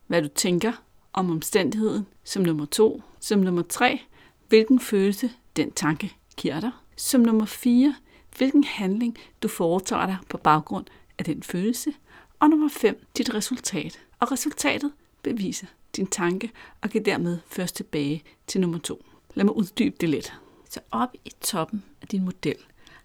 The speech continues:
der står en omstændighed. Lige meget hvad der foregår i dit liv, lige meget hvad der foregår omkring dig, så har det først betydning for dig det øjeblik, du tænker noget om det. Indtil da er det neutralt. Det vil sige, at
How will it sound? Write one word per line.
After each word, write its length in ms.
der 60
står 380
en 120
omstændighed. 720
Lige 100
meget 280
hvad 140
der 80
foregår 640
i 80
dit 220
liv, 240
lige 140
meget 200
hvad 140
der 60
foregår 540
omkring 520
dig, 80
så 260
har 140
det 80
først 340
betydning 640
for 280
dig 160
det 160
øjeblik, 580
du 60
tænker 460
noget 280
om 160
det. 160
Indtil 320
da 200
er 60
det 140
neutralt. 640
Det 120
vil 80
sige, 360
at 120